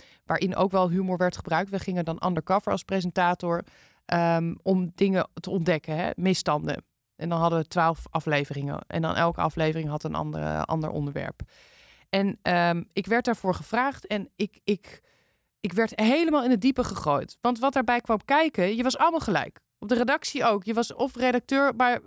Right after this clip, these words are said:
eh, presentator, maakte niet uit. Weet je wel, we deden dat met elkaar. Dus je,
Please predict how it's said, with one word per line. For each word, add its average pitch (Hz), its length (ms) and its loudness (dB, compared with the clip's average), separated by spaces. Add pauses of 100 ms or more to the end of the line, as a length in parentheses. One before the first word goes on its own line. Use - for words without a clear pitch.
(380)
eh, - 160 -2
presentator, 254 680 2
maakte 233 300 0
niet 226 120 2
uit. 262 320 0
Weet 254 160 2
je 269 60 -2
wel, 262 100 4
we 262 80 2
deden 262 180 4
dat 254 100 2
met 240 140 4
elkaar. 208 420 0
Dus 196 220 -2 (400)
je, 233 380 2